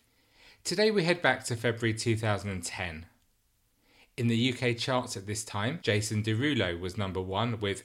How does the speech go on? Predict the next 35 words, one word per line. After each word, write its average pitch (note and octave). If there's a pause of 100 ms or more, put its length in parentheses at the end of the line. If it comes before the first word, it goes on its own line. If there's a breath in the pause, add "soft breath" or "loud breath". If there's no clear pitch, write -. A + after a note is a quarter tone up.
In G#2
My G2
Head, G2 (400 soft breath)
with A2
Rihanna A#2+ (140)
at F#2
number G#2
three G#2
with F#2
Rude G2+
Boy. E2 (640)
And B2+
in A#2+
the A2+
U B2
S, F3
it B2+
was A#2
Kesha E3+
with -
Tick -
Tock. - (1120 soft breath)
Looking D#3
at A#2
the C3
Australian B2
album C3+
chart, A2+
number A#2+
one A#2
was A#2+ (360 loud breath)
I G2+
Dreamed C3
a B2
Dream G2+